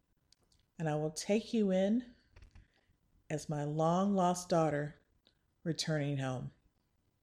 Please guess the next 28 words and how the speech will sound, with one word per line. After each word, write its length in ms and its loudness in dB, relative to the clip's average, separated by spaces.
I 60 0
want 240 0
the 80 -2
best 360 0
for 60 0
you, 320 2
and 140 2
you 160 4
will 140 4
receive 420 2
it 360 -6
if 200 -2
you 120 2
believe 600 0
and 140 0
accept 540 -2
me 180 -2
into 280 -6
your 140 -2
heart. 400 -4
Sincerely, 840 0
Papa. 440 -6
I 100 -2
hope 260 0
you 120 2
enjoyed 400 0
those 260 -2
letters. 480 -2